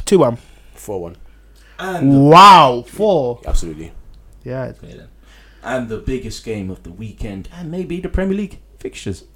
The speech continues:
Speaker 3: Arsenal, Tottenham.
Speaker 2: Lovely. Arsenal, Tottenham.
Speaker 3: Mm-hmm.
Speaker 2: Uh, let's. I'm gonna go Tottenham two one.
Speaker 1: I'm gonna go with a score draw, a high score draw. I'm gonna go three three.
Speaker 2: Sit on the fence.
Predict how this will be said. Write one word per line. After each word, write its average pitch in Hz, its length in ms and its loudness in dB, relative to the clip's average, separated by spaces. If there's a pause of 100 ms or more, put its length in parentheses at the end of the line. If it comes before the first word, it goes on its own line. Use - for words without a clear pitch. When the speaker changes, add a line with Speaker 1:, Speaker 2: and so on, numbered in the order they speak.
(500)
Speaker 3:
Arsenal, 240 320 -2
Tottenham. 95 320 -4 (420)
Speaker 2:
Lovely. 50 840 -18 (540)
Arsenal, 120 260 -8
Tottenham. 127 380 -6
Speaker 3:
Mm-hmm. 110 500 -14
Speaker 2:
Uh, 107 200 -2
let's. 127 280 -6
I'm 127 140 -6
gonna 123 120 -4
go 110 400 -2 (3250)
Tottenham 113 280 -6
two 107 140 -8
one. 92 120 -12 (1200)
Speaker 1:
I'm 147 260 -6
gonna - 0 -
go 143 300 4
with 131 80 -2
a 131 40 -4
score 139 320 0
draw, 127 380 0
a 123 40 -4
high 151 180 0
score 127 260 -8
draw. 123 340 -6
I'm 139 100 -2
gonna 139 100 -2
go 131 180 -2
three 151 300 -4
three. 131 320 -8 (420)
Speaker 2:
Sit - 240 -20
on 71 80 -20
the - 80 -20
fence. - 320 -20